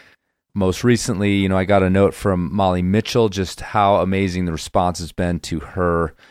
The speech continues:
interview here, um, talking about her anxiety and just all the stuff that we talked about in there. And that's, that's not unusual that the guests on here get back to me and talk about how great the response is from the listeners to what they say,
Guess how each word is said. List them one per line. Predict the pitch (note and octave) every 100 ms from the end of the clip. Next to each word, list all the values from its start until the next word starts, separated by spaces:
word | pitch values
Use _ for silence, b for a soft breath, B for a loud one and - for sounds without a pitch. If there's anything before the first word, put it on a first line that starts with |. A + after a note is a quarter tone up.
| b b b b b -
interview | C3 C3+ C3+ C3+
here, | A#2 B2 B2+ D3 -
um, | G#2+ F#2+ F#2
talking | - G2+ F#2
about | F2 F2 E2
her | - G2+ F#2 E2
anxiety | E2+ D#2+ G#2 G#2 G#2+ A2 G#2
and | F2+ F2
just | C3 D#3
all | D3
the |
stuff | F#2+ F#2+ D#2+
that | F2
we | E2
talked | - E2 -
about | E2+ C#2
in | B1
there. | D#2 D#2
And | D2 F#2+ A#2+
that's, | C#3+ - -
that's | D3 D3+ -
not | D#3
unusual | B2 C3 A#2 C3 F#2 D2+ D2
that | - E2 -
the | D#2
guests | G2 F#2 - -
on | F#2+
here | E2+ F2+ E2+ D#2+ b b b b b
get | G2 -
back | F#2 F2
to | -
me | F2+
and | E2
talk | - E2+ E2
about | D#2 D#2+ D2+ -
how | - F2+ E2
great | - F#2 F2 -
the | D#2+
response | D2+ - E2 D#2+ -
is | D#2 D2 - -
from | - F#2
the | F2+
listeners | F#2+ - E2+ D#2 C#2 - b b b
to | -
what | F2 F2
they | -
say, | D2+ - C3 A#2+ A2